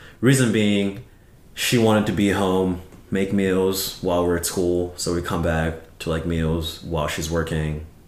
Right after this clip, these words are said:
you know, so it just balances out, which, like, worked perfectly 'cause then we would, like, be at soccer from, like, I don't know, three to, like, five. And that's when she would pick us up, drop us off, eat, and then she would shower,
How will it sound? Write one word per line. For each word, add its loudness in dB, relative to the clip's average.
you -6
know, -6
so -6
it -4
just -6
balances -2
out, -2
which, -2
like, -2
worked -4
perfectly -4
'cause -4
then 0
we 0
would, -2
like, -2
be 2
at 0
soccer 0
from, -4
like, -4
I -6
don't -2
know, -6
three -4
to, -2
like, -2
five. -2
And -2
that's -4
when -4
she -4
would -4
pick -6
us -4
up, -2
drop -2
us -4
off, -2
eat, 0
and 0
then -2
she -6
would -6
shower, -2